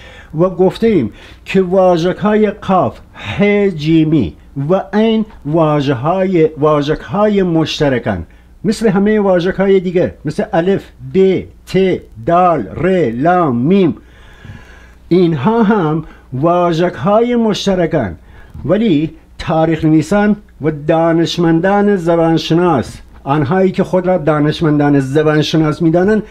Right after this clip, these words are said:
فکر می‌کنند که واژه که قاف تنها عرب‌ها به کار می‌برند، دیگه هیچ جای دیگری به کار نمیبره، در ایران اصلاً به کار برده نمیشه، در حالی که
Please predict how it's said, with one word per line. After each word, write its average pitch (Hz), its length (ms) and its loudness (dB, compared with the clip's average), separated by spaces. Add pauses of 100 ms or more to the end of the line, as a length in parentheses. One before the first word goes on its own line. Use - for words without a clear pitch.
(140)
فکر 226 300 0
می‌کنند 196 380 2
که 147 240 0 (240)
واژه 175 380 0
که 190 140 0
قاف 202 380 -2 (380)
تنها 180 380 0
عرب‌ها 147 440 0
به 143 100 -2
کار 135 200 0
می‌برند، 113 380 -2 (200)
دیگه 160 180 0
هیچ 175 240 0
جای 165 280 2
دیگری 160 280 2
به 135 100 0
کار 147 200 -2
نمیبره، 95 420 -2 (320)
در 147 100 2
ایران 156 360 0
اصلاً 156 260 0
به 135 100 0
کار 143 280 -4 (140)
برده 123 280 -2
نمیشه، 104 360 -2 (960)
در 165 160 2
حالی 220 320 -2
که 170 280 0